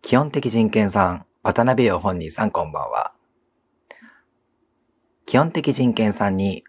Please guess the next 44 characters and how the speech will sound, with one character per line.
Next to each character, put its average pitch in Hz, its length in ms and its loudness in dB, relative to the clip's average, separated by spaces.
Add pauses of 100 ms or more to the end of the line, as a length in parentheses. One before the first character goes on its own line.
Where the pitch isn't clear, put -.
お - 80 -4
す - 120 -8
す 120 80 2
め 120 100 6
し - 80 -4
た 104 140 2
い - 120 -6
ア - 100 -6
ニ 80 100 -8
メ - 100 -10
は、 - 240 -2 (880)
少 139 280 2
女 92 360 -4
週 117 440 2 (140)
末 110 140 0
旅 113 140 2
行 - 240 -6
で 101 120 -2
す。 - 280 -12 (320)
ぜ 123 120 0
ひ 107 140 -4
見 82 140 -8
て 80 120 -6
く - 100 -10
だ 67 120 -6
さ - 160 2
い。 - 140 -2 (1080)
は 113 120 2
い、 - 120 -2 (260)
あ - 80 -8
り 90 80 -2
が 87 80 -2
と 85 80 -4
う 80 40 -4
ご 80 80 -4
ざ 85 100 -6
い 90 60 -6
ま 95 160 2
す。 - 260 -12 (1160)
え 87 160 -8
っ 80 40 -12
と、 67 500 -6 (1700)
こ - 240 -2
の、 143 400 0